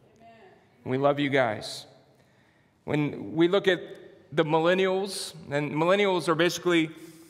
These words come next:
those who are college students and older. And then this, this last generation, they've, they've called them,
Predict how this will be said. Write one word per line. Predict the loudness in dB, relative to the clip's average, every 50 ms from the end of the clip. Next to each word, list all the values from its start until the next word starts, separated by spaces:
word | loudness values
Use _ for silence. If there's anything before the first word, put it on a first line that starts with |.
| -20 _ _ -2
those | 2 2 2 2 2
who | 2 2
are | 2 2
college | 2 2 2 2 2 0 -2
students | -2 -2 -2 -2 -2 -2
and | -2 0
older. | 0 0 0 -2 -4 -6 -8 -10 -14 -20 -20 _ _ _ -18 -14
And | -8 -6
then | -4 -2 -2
this, | -2 -2 -2 -4 -6 -10
this | -6 -6 -6 -4 -2 2
last | 4 4 4 2 2 0
generation, | 0 0 0 0 -2 -2 -2 -2
they've, | -2 -2 -2
they've | -2 -4 -2
called | 0 0 0 0 2 0
them, | -2 -2 -2 -4 -6 -6